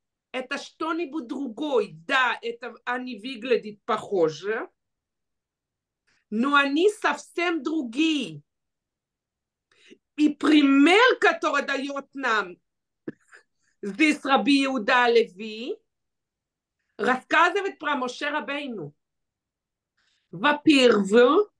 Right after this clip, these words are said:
Моше Рабейну, он был представитель еврейского народа. Когда он поднимается на гора Синай, чтобы получить Тора,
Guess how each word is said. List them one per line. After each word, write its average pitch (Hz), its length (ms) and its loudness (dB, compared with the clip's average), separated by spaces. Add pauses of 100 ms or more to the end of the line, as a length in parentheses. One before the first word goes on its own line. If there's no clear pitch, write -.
(840)
Моше 254 420 4 (140)
Рабейну, 349 540 -2
он 285 200 -8
был 311 220 -8
представитель 320 1400 0
еврейского 269 720 -4
народа. 180 580 -4 (2250)
Когда 269 540 4
он 453 100 -4
поднимается 311 800 -4
на 247 140 -8
гора 277 360 -4
Синай, 254 840 -4 (440)
чтобы 262 400 0
получить 269 680 -6
Тора, 233 640 4